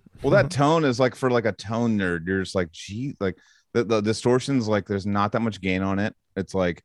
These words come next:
Speaker 1: it's just kind of, like, in that sweet spot of just, like, you can hear every fucking note, and, like, their solos, you're like, "Jesus Christ." So it's, like, basically, like, a,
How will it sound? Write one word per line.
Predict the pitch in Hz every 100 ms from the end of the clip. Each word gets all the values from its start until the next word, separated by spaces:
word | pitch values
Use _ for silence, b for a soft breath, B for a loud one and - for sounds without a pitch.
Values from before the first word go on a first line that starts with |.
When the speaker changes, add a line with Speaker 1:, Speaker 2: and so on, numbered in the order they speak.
| _ _ _ _ -
Speaker 1:
it's | -
just | 123
kind | - 143
of, | 127
like, | 131
in | 123
that | 104
sweet | - - 107 113
spot | - 95 95
of | 90
just, | 85 87
like, | 95 87 82 - _ -
you | -
can | 101
hear | 101 107 -
every | 95 95 98
fucking | 104 101 110 107
note, | 85 82 - _ -
and, | 87 87
like, | 85 -
their | 90
solos, | - 92 98 104 95
you're | 90
like, | 80
"Jesus | 85 101 113 92
Christ." | - 107 95 87 - _ _ _
So | 113
it's, | 135
like, | 117
basically, | 107 131 -
like, | 123
a, | 104